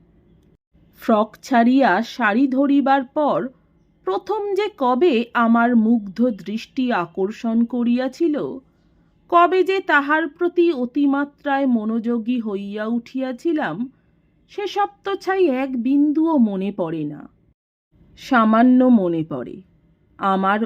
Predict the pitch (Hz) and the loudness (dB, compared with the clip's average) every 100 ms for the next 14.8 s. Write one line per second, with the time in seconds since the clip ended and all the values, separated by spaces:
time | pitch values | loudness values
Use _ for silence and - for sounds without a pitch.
0 | - 220 - - 302 269 269 160 - 220 | -4 -6 -6 -6 -4 -2 -2 -2 -6 -6
1 | 208 180 233 247 262 254 - - 262 233 | -6 -2 -2 -2 -2 -4 -6 -4 0 2
2 | 180 214 247 277 294 339 - 190 247 - | 0 0 0 -2 -4 -4 -6 -10 -10 -14
3 | _ _ _ _ 165 175 - 302 330 - | _ _ _ _ -14 -14 -6 -4 -4 -6
4 | 220 208 - - 240 269 262 196 202 185 | -10 -10 -10 -8 -2 0 0 0 -4 -4
5 | 220 220 - 156 151 147 147 143 - - | -6 -6 -6 -4 0 0 0 -2 -6 -12
6 | - - _ _ _ _ - - - 320 | -16 -20 _ _ _ _ -20 -20 -4 2
7 | 294 311 320 339 - 247 240 285 285 - | 4 4 4 4 2 -4 -2 -2 -4 -2
8 | 285 285 285 311 311 277 220 226 _ 220 | 0 2 0 -4 -2 -2 -4 -10 _ -2
9 | 220 262 262 254 262 240 262 233 196 185 | 0 0 0 -2 -2 -2 -4 -6 -8 -8
10 | 165 170 185 180 151 151 131 269 196 - | -6 -4 -6 -6 -10 -10 -12 -14 -16 -20
11 | _ _ _ _ _ _ _ _ _ _ | _ _ _ _ _ _ _ _ _ _
12 | 285 277 294 285 - 190 - 277 247 202 | 0 2 2 0 0 -4 -2 0 0 0
13 | 196 180 180 185 180 175 196 190 _ - | -2 -2 0 -2 -4 -6 -8 -10 _ -8
14 | 202 190 175 175 202 190 190 202 | -2 0 0 -2 -6 -4 -4 -6